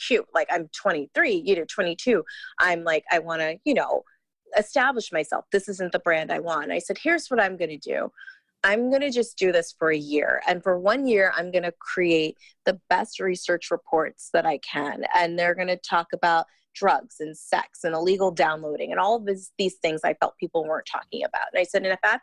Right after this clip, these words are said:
the end of that year, I've established a business, then I'll, I'll be really happy. And if I haven't, then I'll go to law school." And that's just, that was just really what I was gonna do. And it, as it turned out, before I graduated, I was a speaker at an industry, um, music industry conference, and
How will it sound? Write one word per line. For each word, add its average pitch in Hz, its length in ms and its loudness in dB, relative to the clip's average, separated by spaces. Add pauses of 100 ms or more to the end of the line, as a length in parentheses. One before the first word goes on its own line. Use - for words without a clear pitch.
the 220 120 0
end 202 140 0
of 190 40 -20
that 175 200 0
year, 160 420 2 (640)
I've 175 180 4
established 156 560 0
a 156 40 -4
business, 151 460 -4
then 165 120 0
I'll, 165 240 2
I'll 165 140 2
be 160 160 -4
really 151 280 -4
happy. - 560 -4 (400)
And 156 360 2 (840)
if 208 100 0
I 185 100 4
haven't, 196 540 2 (280)
then 208 120 4
I'll 175 220 4
go 151 160 -2
to 180 80 -8
law 302 160 2
school." - 380 -6
And 165 140 -2
that's 156 300 -2
just, - 200 -14
that - 140 0
was 180 140 -6
just - 220 -10
really 156 180 2
what 156 120 0
I 160 80 2
was 165 120 -8
gonna 175 180 -6
do. 190 220 0
And 170 140 2
it, 165 200 0
as 175 220 2
it - 180 -6
turned 185 220 0
out, 208 360 2 (460)
before 240 420 2
I 208 160 4
graduated, 175 640 0
I 175 80 4
was 180 160 -6
a 170 60 -16
speaker 175 440 0
at 170 140 2
an 175 100 -4
industry, 165 760 -2
um, 156 320 -2
music 190 320 2
industry 165 400 -4
conference, 156 600 -2
and 160 200 -6